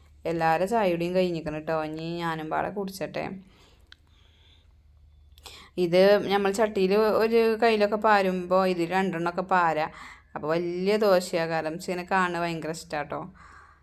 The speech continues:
നമ്മള് പീടിയെന്നൊക്കെ തിന്നണ മാതിരത്തെ ദോശ ആവും. അപ്പൊ ഏതായാലും പിന്നെ അതൊന്നുണ്ട് അടച്ചെക്കാൻ പറ്റൂല. ഈ ഒരു ഇതിന്മേൽ അടച്ചെക്കാന്ന് വെച്ചാ പെട്ടെന്ന് അങ്ങോട്ട് വേകും. പക്ഷേ അടച്ചെക്കാൻ ഇതൊന്നും പറ്റൂല. എന്നാലും ഞാൻ പാത്രം എടുത്തൊക്കെ വല്ല അടച്ചെക്കണൊക്കെ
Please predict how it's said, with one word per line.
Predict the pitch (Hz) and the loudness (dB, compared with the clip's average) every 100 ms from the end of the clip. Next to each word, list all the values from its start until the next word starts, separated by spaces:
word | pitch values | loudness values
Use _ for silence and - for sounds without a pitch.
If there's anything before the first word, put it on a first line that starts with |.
| _ _ _ - | _ _ _ -12
നമ്മള് | 147 165 185 190 | -6 -4 -4 -2
പീടിയെന്നൊക്കെ | 202 190 180 185 202 | 0 0 0 -2 -2
തിന്നണ | 214 202 185 190 | -2 -2 -2 -2
മാതിരത്തെ | 190 185 190 208 208 - 202 | -2 -2 -4 -6 -8 -8 -2
ദോശ | 185 185 202 185 | 0 0 0 0
ആവും. | 165 165 185 - - - - _ _ _ _ 208 | 0 -2 -8 -12 -20 -20 -20 _ _ _ _ -10
അപ്പൊ | 208 220 | -4 0
ഏതായാലും | 202 196 196 196 196 220 214 | 2 2 2 2 0 -2 -4
പിന്നെ | 208 202 214 | -2 0 0
അതൊന്നുണ്ട് | 214 196 254 233 196 214 208 | 0 0 0 0 0 2 2
അടച്ചെക്കാൻ | 185 - 262 254 190 180 | 0 -4 -6 -2 -2 -2
പറ്റൂല. | 190 170 170 170 | -4 -4 -4 -2
ഈ | |
ഒരു | 170 170 | -4 -4
ഇതിന്മേൽ | 160 165 160 | -6 -6 -8
അടച്ചെക്കാന്ന് | 160 196 190 208 214 | -8 -10 -6 -6 -4
വെച്ചാ | 220 | -6
പെട്ടെന്ന് | 220 220 - 226 233 | -8 -10 -8 -4 -4
അങ്ങോട്ട് | 226 214 233 - - - - - - 170 | -4 -2 -2 -4 -16 -20 -20 -20 -10 -2
വേകും. | 175 175 165 175 185 | 2 2 0 -2 -4
പക്ഷേ | 180 190 190 185 | -2 -2 0 -2
അടച്ചെക്കാൻ | 185 - 220 220 208 214 | -4 -8 -6 -2 -2 -2
ഇതൊന്നും | 214 208 208 | -4 -4 -4
പറ്റൂല. | 196 196 165 | -6 -6 -8
എന്നാലും | 165 170 196 208 | -6 -6 -4 -2
ഞാൻ | 208 233 254 - - 208 | -2 -4 -6 -12 -10 -6
പാത്രം | 196 202 202 | -4 -4 -6
എടുത്തൊക്കെ | 208 208 208 | -6 -4 -4
വല്ല | 202 202 | -2 -4
അടച്ചെക്കണൊക്കെ | 196 - 190 185 190 | -6 -10 -12 -10 -8